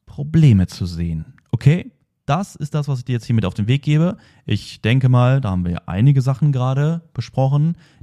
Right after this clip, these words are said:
die vielleicht dir jetzt in den Kopf kommen und wo du denkst, „Hä, hab ich gar nicht drüber nachgedacht.“ Ja, nenn mir ein Thema, ich kann dir Lösungen zeigen, weil ich mich null Komma null mehr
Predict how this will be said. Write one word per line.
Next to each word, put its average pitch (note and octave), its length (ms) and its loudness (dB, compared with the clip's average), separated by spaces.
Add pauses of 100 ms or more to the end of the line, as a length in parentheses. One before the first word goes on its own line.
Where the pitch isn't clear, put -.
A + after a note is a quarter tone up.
die C#3 80 2
vielleicht C3 580 -2
dir D#3+ 60 -2
jetzt D3 160 -2
in C3+ 60 -2
den A#2+ 100 0
Kopf - 220 -4
kommen B2 200 0
und A#2+ 120 2
wo A2+ 40 0
du A2+ 60 2
denkst, G#2+ 380 -2
„Hä, F2+ 160 0
hab G2 80 0
ich - 100 -10
gar F2+ 80 0
nicht F2 100 -2
drüber F#2 120 -2
nachgedacht.“ G2+ 420 -6 (380)
Ja, A2+ 160 0 (360)
nenn C#3 220 2
mir G3+ 60 2
ein D#3+ 280 2
Thema, F3 520 -2 (300)
ich A#2 140 -4
kann C#3 140 4
dir C3 80 4
Lösungen A#2+ 380 0
zeigen, - 300 -14 (220)
weil C3 160 -2
ich C#3+ 120 -4
mich C#3 200 -4
null B2 580 0 (280)
Komma G#2+ 460 0 (120)
null F2+ 400 4
mehr E2+ 380 0